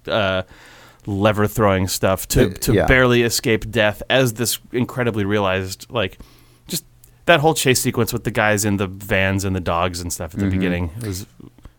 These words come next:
Speaker 2: Yeah, I, I agree. It was that, that's, that's what got me over my initial reservation, was just the completely fully realized vision of that
Speaker 1: Yep.
Speaker 2: section of, uh, which never lets up. And, like,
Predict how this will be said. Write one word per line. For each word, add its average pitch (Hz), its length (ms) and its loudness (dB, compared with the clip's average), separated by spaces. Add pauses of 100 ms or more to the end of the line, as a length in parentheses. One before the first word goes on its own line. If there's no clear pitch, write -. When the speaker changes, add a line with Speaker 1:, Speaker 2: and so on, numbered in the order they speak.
(120)
Speaker 2:
Yeah, 104 220 6
I, 104 260 6
I 120 60 6
agree. 104 400 6
It 110 100 6
was 101 260 4 (120)
that, 117 240 6
that's, 143 340 6 (100)
that's 156 200 4
what 151 120 6
got 107 200 6
me 98 120 6
over 87 280 4
my 82 220 2
initial 85 400 0
reservation, 80 580 0
was 82 180 -2
just - 340 -4
the 85 240 4 (760)
completely 113 880 2
fully 98 640 0
realized 80 720 2
vision 82 460 0
of 76 220 -4
that 78 300 -2 (120)
Speaker 1:
Yep. 151 160 2 (200)
Speaker 2:
section 131 440 4
of, 87 200 0 (120)
uh, 101 180 0
which 120 340 4 (640)
never 120 520 6
lets 101 340 2 (120)
up. 90 280 4
And, 135 300 6 (240)
like, 123 260 2